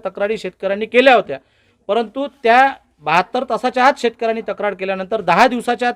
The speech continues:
पीक विम्याच्या प्रतिनिधींनी शेतात येऊन प्रत्यक्ष पाहणी करायला पाहिजे. दोन महिन्यानंतर पाहणी करायला आल्यावर सोयाबीन पीक हे पिवळं दिसलं, त्यामुळे त्या विम्याच्या प्रतिनिधींनी येलो मोजॅकचा रोग आल्यामुळे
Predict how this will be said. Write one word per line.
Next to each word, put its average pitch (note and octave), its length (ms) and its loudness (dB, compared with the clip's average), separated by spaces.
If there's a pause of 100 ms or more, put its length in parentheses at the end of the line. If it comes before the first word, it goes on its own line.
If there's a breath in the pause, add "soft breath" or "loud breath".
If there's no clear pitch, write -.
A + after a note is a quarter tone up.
पीक G#3+ 160 -10
विम्याच्या G#3+ 320 -8
प्रतिनिधींनी G3+ 640 -8 (380 soft breath)
शेतात A3+ 300 2
येऊन C4+ 120 -2
प्रत्यक्ष B3 400 -4
पाहणी C4+ 360 2
करायला A3 320 2
पाहिजे. C3+ 280 -6 (400)
दोन G#3+ 300 4
महिन्यानंतर C#4 440 -2
पाहणी A#3 340 -2
करायला A#3+ 300 -2
आल्यावर A3+ 420 4 (680)
सोयाबीन B3 360 4
पीक C4 220 -8
हे B3+ 80 2
पिवळं C4+ 360 2
दिसलं, G#3 420 -2 (300)
त्यामुळे A3+ 320 -2
त्या B3 160 -2
विम्याच्या A#3 400 0
प्रतिनिधींनी A#3 560 -2
येलो A3 300 4
मोजॅकचा C4 480 2
रोग A#3 180 0
आल्यामुळे A3+ 480 0